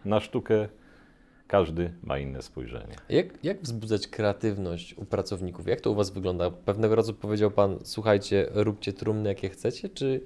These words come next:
Speaker 2: zakładam, że ten
Speaker 1: Nie.
Speaker 2: proces był pewnie bardziej ustrukturyzowany?
Speaker 1: Nie,
Speaker 2: Jak to
Speaker 1: no,
Speaker 2: wyglądało?
Speaker 1: nie można powiedzieć, że róbcie takie trumny, jak chcecie. No, jeżeli macie pomysł,
Speaker 2: Mhm.
Speaker 1: jest to fajny pomysł, trzeba go przedyskutować i można zrealizować.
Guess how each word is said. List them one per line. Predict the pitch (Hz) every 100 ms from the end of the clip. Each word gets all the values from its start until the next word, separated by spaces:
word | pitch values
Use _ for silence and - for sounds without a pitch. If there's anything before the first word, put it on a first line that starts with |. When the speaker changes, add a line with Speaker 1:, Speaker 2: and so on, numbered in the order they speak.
| - _ -
Speaker 2:
zakładam, | - 160 160 143
że | 139
ten | 127
Speaker 1:
Nie. |
Speaker 2:
proces | 139 139
był | 131
pewnie | 127 131
bardziej | 127 127 123 120
ustrukturyzowany? | 117 127 - 120 117 113 110 98 95
Speaker 1:
Nie, | 120
Speaker 2:
Jak | 113 107
to | 110
Speaker 1:
no, |
Speaker 2:
wyglądało? | 104 101 95 90
Speaker 1:
nie | 165
można | 208 104 87
powiedzieć, | - 71 71 71
że | 65 69 62
róbcie | 73 71 - 71 - - -
takie | 80 85
trumny, | - 78 73
jak | 69
chcecie. | - 71 - -
No, | 57 - - - - -
jeżeli | 82 107
macie | 113 104 107
pomysł, | - 58 60 - - - - -
Speaker 2:
Mhm. | 104 123 160
Speaker 1:
jest | 85 -
to | -
fajny | - 73 73
pomysł, | 69 62 58 - -
trzeba | 76 71
go |
przedyskutować | 71 76 73 - 69 58 57 65
i | 73
można | 73 82
zrealizować. | 82 90 120 135 107 58 57